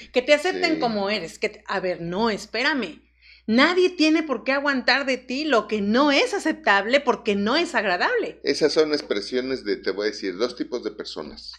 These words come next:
Speaker 2: Quien dice que me acepte, quien me quiera, ¿cómo dijiste? Que me, quien me quiera
Speaker 1: Quien me
Speaker 2: que
Speaker 1: quiera
Speaker 2: me
Speaker 1: que me
Speaker 2: acepte
Speaker 1: acepte
Speaker 2: como
Speaker 1: como
Speaker 2: soy.
Speaker 1: soy. <laughs>
Speaker 2: Es, es una expresión típica de, del necio o del i-, necio, por no decir soberbio,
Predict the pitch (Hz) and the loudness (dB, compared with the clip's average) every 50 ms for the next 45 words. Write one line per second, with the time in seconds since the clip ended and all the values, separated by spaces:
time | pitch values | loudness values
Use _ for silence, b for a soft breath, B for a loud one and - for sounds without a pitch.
0 | _ _ - 120 120 139 151 170 - 190 - - 127 117 113 120 117 117 - - | _ _ 0 2 2 2 0 0 0 -2 -2 0 -2 -2 0 -2 -2 -4 -4 -2
1 | - 156 165 160 - - - 139 123 B B B B B _ - 113 107 110 113 | -2 -2 -2 -2 -6 -8 -8 -6 -6 B B B B B _ -2 -2 0 2 2
2 | 113 110 - - 151 151 170 - - - - - 117 - - - - - - - | 0 0 0 -2 -2 -2 -2 -4 -4 -8 -8 -8 -10 -12 -14 -16 -18 -20 -10 -8
3 | - 240 110 113 120 - - - - 117 113 117 - - - 143 - 247 240 254 | -8 -4 -2 -2 -2 -4 -4 -6 -4 -4 -2 -4 -6 -4 -2 2 4 4 6 6
4 | 254 - - 320 339 339 - 247 226 - - 277 - - - - - - 113 208 | 4 6 8 8 6 6 6 4 4 4 6 6 4 6 4 4 4 4 2 2
5 | 98 95 95 - - - 196 190 185 170 - - - 190 170 160 180 131 143 151 | 0 -2 0 2 4 4 4 4 2 -2 -8 -10 -10 -10 -8 -2 2 4 4 4
6 | 147 - - 147 156 151 151 - - 165 156 151 147 - - 143 113 104 - 143 | 4 0 0 0 0 0 0 -4 -6 -6 -4 -4 -4 -2 -2 -4 -4 -2 -2 -4
7 | 135 131 127 - 147 135 - 147 131 - - - 139 139 139 123 110 110 101 95 | -4 -4 -4 -6 -6 -4 -4 -6 -8 -6 -2 0 0 0 0 0 0 2 2 2
8 | 95 - 98 87 90 90 92 95 107 131 151 156 - 170 147 143 - - - - | 0 0 -2 -4 -4 -4 -2 -2 0 0 0 0 -2 -2 0 0 0 -2 -6 -12
9 | _ _ _ _ _ _ _ _ _ _ _ _ _ - 95 95 101 104 110 113 | _ _ _ _ _ _ _ _ _ _ _ _ _ -2 2 4 6 8 8 10
10 | 120 127 123 - - - - _ _ - 90 87 98 104 104 107 101 - - - | 8 8 6 4 -4 -12 -20 _ _ -14 -2 2 2 2 2 0 -4 -6 -10 -12
11 | 107 98 - - - 107 101 - - - 117 123 147 180 202 196 - 214 185 - | -12 -12 -12 -14 -12 -12 -12 -12 -12 -8 -4 0 4 4 4 4 4 2 0 2
12 | - 117 110 123 131 139 139 131 - 147 127 - - 123 107 101 92 82 78 92 | 0 0 2 0 0 0 0 -2 -2 -4 -4 0 0 0 4 4 2 2 0 -6
13 | - - | -16 -16